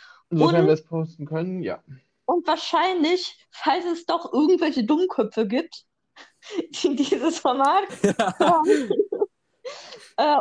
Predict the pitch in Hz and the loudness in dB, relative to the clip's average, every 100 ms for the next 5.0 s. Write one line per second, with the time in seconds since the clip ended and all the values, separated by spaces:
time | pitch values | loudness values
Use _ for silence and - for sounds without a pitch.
0 | - 349 - - 349 285 - 359 - - | 2 0 2 4 6 4 4 2 2 -2
1 | 269 269 269 240 226 262 294 302 285 277 | -2 0 -2 0 2 0 -2 -6 -8 -4
2 | 320 302 294 - - 294 311 311 - - | 0 0 -2 -6 -4 -2 -2 -4 -8 -12
3 | _ _ _ - 294 294 285 262 330 339 | _ _ _ -2 0 0 -2 0 -2 0
4 | 277 - 294 285 262 262 254 - 233 233 | -6 -6 -8 -4 0 0 0 0 -2 -2